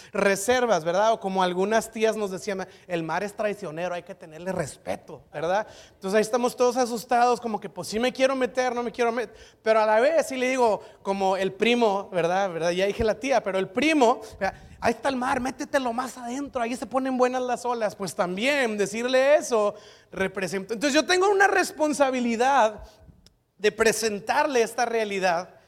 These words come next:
y de la manera en la que yo se la presente va a afectar la manera en la que Aria participa y se relaciona con eso.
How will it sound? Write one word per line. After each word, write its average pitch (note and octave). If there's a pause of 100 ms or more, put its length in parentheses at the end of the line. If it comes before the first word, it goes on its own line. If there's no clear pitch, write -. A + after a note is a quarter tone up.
(480)
y G#3+ (120)
de A#3
la A3+
manera A3+
en D#4+
la D4+
que A3
yo G#3
se B3+
la B3
presente A#3+ (300)
va F3+
a -
afectar G#3
la G3+
manera F#3+
en G#3
la G#3+
que F#3
Aria F3+
participa F#3+
y G#3
se G3+
relaciona D3+
con F#3+
eso. B3+